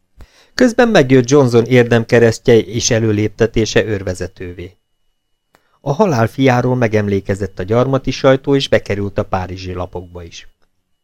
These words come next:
Az őrmesternél ez nem javított a helyzeten.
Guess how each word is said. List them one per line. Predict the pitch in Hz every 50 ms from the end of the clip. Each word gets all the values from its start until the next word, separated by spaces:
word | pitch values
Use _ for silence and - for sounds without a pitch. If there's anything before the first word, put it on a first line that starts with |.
| _ _
Az | - 220
őrmesternél | 233 214 185 151 139 135 127 - - 127 127 127 127 123 123
ez | 123 110
nem | - 98 95 95
javított | 92 90 90 92 - 95 90 - -
a | 90
helyzeten. | 90 90 87 87 92 92 90 - 95 90 87